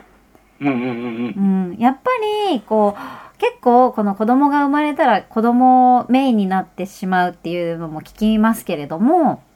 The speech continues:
Speaker 1: はい。
Speaker 2: でも子供って巣立つんですよね。
Speaker 1: そうですね。
Speaker 2: うん。まあ、ある程度の年になったら親から離れていって、まあ、一緒に住まなくなるわけじゃないですか。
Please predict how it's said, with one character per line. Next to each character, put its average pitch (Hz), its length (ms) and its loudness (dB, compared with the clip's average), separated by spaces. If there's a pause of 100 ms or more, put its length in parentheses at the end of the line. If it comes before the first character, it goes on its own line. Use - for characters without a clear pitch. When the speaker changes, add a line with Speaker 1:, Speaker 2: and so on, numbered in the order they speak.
(240)
Speaker 1:
は 123 280 6
い。 - 80 -10 (140)
Speaker 2:
で 403 100 -4
も 349 100 -2
子 - 180 -2
供 311 80 2
っ 480 40 2 (640)
て 254 200 0 (140)
巣 - 220 -2
立 370 80 6 (160)
つ 247 160 -2
ん 170 80 -6
で 160 100 -8
す 160 140 -16
よ 147 120 -10
ね。 185 260 -6 (960)
Speaker 1:
そ - 220 0
う 127 60 -6
で 117 60 -16
す - 140 -14
ね。 143 680 0
Speaker 2:
う - 20 -6
ん。 196 560 2
ま 190 140 -2
あ、 - 80 -14 (180)
あ 240 100 4
る 226 120 0
程 254 120 2
度 220 120 -2
の 180 100 -4
年 196 300 -4
に 214 60 2
な 196 100 0
っ 190 120 -8
た 254 120 0
ら 370 360 -2
親 196 240 -2
か 185 140 -4
ら 180 80 -6
離 185 240 -4
れ 180 140 -8
て 170 200 -8
い 170 40 -10
っ 170 40 -18
て、 415 440 0
ま 214 100 0
あ、 196 40 0
一 220 100 -2
緒 226 40 0
に 202 80 -2
住 208 140 -2
ま 196 140 0
な 175 100 -6
く 185 80 -10
な 240 160 0
る 320 80 0
わ 226 140 0
け 185 80 -6
じ 170 80 -8
ゃ 170 40 -10
な 165 160 -8
い 165 60 -10
で 156 100 -12
す - 140 -20
か。 165 240 -6